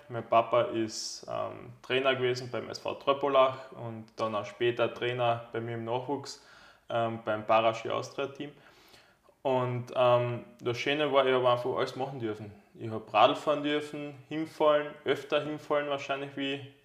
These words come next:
ähm, nicht behinderte Kinder, aufstehen und weiterfahren. Ich habe halt auch dann lernen müssen, äh, mit meinem Handicap erst Schuhe zu binden oder Fingernägel zu schneiden, weil es eine andere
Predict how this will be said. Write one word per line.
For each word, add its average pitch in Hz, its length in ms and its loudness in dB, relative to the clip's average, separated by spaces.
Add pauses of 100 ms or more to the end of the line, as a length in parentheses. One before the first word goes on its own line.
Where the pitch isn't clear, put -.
(220)
ähm, 131 360 0
nicht 147 240 -12
behinderte 139 360 -4
Kinder, 143 380 -12 (240)
aufstehen 127 600 -2
und 123 340 -8
weiterfahren. 113 640 0 (160)
Ich 117 160 -6
habe 117 220 2
halt 113 200 4 (240)
auch 113 300 8
dann 123 260 0 (360)
lernen 139 340 6
müssen, 139 420 -6 (640)
äh, 131 360 8
mit 135 260 -4
meinem 131 220 2
Handicap 135 460 -4 (220)
erst 123 280 2
Schuhe 151 280 2
zu 135 140 -6
binden 110 520 -8
oder 101 380 -8
Fingernägel 143 600 0
zu 131 160 -6
schneiden, 131 680 0 (120)
weil 110 240 2
es 117 160 -6
eine 110 160 4
andere 123 640 2